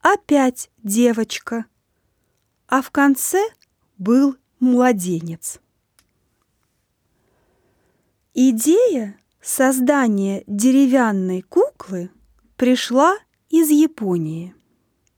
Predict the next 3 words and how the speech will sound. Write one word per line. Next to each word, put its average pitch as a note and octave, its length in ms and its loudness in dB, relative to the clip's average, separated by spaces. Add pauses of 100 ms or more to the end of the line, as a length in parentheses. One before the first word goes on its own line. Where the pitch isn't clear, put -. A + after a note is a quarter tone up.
(800)
Там E4 460 0 (680)
это E4+ 560 2
была D4+ 600 2